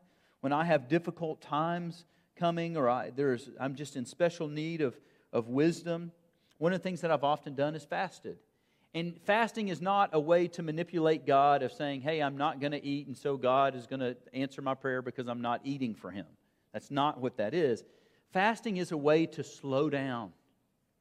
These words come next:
to be conscious, to be aware. You're actively doing something to kinda settle into this posture of prayer where you're saying, "God, I am seeking you. I am trusting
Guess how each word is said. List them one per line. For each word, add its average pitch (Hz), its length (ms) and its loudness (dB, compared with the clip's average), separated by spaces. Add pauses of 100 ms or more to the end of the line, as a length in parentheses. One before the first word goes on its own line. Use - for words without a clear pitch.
(360)
to 135 40 -4
be 143 140 -4
conscious, - 920 -6 (240)
to 160 100 -4
be 156 180 2
aware. 135 840 2 (240)
You're 160 300 0
actively 170 640 0
doing 156 360 0
something 147 420 -8
to 135 100 -6
kinda 160 320 -4
settle 180 640 0
into 160 420 -4
this 139 180 -4
posture 156 680 -4
of 127 160 -6
prayer 131 480 0 (340)
where 147 140 0
you're 139 140 -2
saying, 151 440 -2 (240)
"God, 151 300 6
I 147 220 -2
am 131 140 -4
seeking 139 600 -10 (160)
you. 101 340 -12 (1300)
I 147 160 -2
am 123 140 -2
trusting 139 760 -4